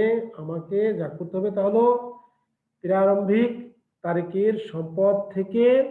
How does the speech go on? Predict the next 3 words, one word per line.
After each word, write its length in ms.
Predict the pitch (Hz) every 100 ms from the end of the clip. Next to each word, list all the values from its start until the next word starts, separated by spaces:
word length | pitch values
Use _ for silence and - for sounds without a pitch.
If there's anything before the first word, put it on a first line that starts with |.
| - - _ _ _ -
প্রারম্ভিক 540 | 185 185 180 170 226 226 - _ _ -
তারিখের 500 | 165 170 170 190 233 - - - 143
দায় 260 | 175 220